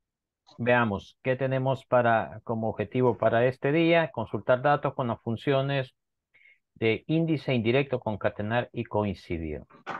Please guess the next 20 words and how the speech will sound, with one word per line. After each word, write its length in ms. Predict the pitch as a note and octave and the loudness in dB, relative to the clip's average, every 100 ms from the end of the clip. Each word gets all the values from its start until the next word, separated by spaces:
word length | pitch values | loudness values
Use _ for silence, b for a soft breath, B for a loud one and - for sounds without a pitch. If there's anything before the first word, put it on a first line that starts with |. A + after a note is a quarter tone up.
| - | 0
Vean 200 | D#3+ F#3 | 2 2
que 320 | F#3+ F3 E3+ | 4 4 4
el, 280 | C#3 C3+ B2+ | 4 2 2
el 260 | C3 A#2+ A2+ | 2 0 0
tiempo 380 | D#3 F3+ - C#3 | 0 0 -2 -6
que 120 | C3 | -6
se 120 | D3 | -2
ha 80 | C#3+ | -2
estado 600 | - D#3 D3+ C3 A2+ - _ b b b _ - | 2 2 4 2 0 -4 _ b b b _ -6
aplicando 760 | A#2 - A2+ - C#3 C#3 A2+ | -6 -4 -6 0 0 0 -2
para, 400 | - G#2+ G#2 G2+ | 2 2 4 2
y 120 | G2 G2+ | 0 -6
estado 260 | - B2+ | 0 0
utilizando 600 | A#2 B2 A2+ - B2+ G#2+ | 0 -4 -6 -4 -2 -2
para 300 | - G#2 G#2 | 0 0 0
todas 220 | - B2+ | 0 0
estas 260 | C3 - A#2 | 0 -2 -4
funciones, 640 | C#3+ B2+ - C#3+ D3 B2+ - | -4 -8 -4 -6 -4 -8 -4
creo 220 | B2 A#2+ | -2 2
que 280 | B2 A#2 | 2 0